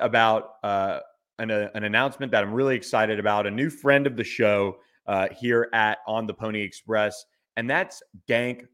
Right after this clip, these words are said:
Vodka. Dank Spirits, which is fa-, which was founded by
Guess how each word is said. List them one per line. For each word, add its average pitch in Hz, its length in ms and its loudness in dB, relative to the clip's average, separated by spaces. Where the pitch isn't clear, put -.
Vodka. 87 640 -6
Dank 143 240 -2
Spirits, 131 680 -2
which 110 200 -8
is 95 160 -8
fa-, 131 300 2
which 117 220 -6
was 104 160 -8
founded 143 340 2
by 110 300 4